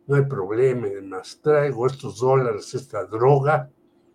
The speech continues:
porque están causando muchos problemas, y la vamos a distribuir entre toda la población".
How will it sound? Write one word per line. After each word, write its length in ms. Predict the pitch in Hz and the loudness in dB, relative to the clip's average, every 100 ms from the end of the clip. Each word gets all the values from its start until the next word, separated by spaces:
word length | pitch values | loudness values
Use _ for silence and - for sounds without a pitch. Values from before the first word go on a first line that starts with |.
| _ _ _ _ _ - | _ _ _ _ _ -16
porque 220 | 101 - | -16 -10
están 340 | - 139 127 | 2 4 4
causando 560 | - 101 - 127 101 101 | 0 -6 -4 -4 -4 -6
muchos 340 | 117 - - | -8 -10 -14
problemas, 800 | - 95 104 139 139 135 139 - _ _ _ _ _ _ _ _ _ _ | -12 -8 2 4 6 4 2 -4 _ _ _ _ _ _ _ _ _ _
y 160 | 123 107 | -12 -6
la 240 | 98 92 | -2 0
vamos 500 | 110 147 139 123 - | 8 8 10 4 0
a 60 | 104 | -6
distribuir 840 | 101 - - 101 92 110 127 131 - - | -6 -14 -14 -12 -6 -2 2 0 0 -10
entre 300 | 110 - 101 | -10 -10 -14
toda 260 | - 117 | -4 0
la 140 | 98 - | 0 -4
población". 640 | - - _ - - _ | -14 -20 _ -20 -20 _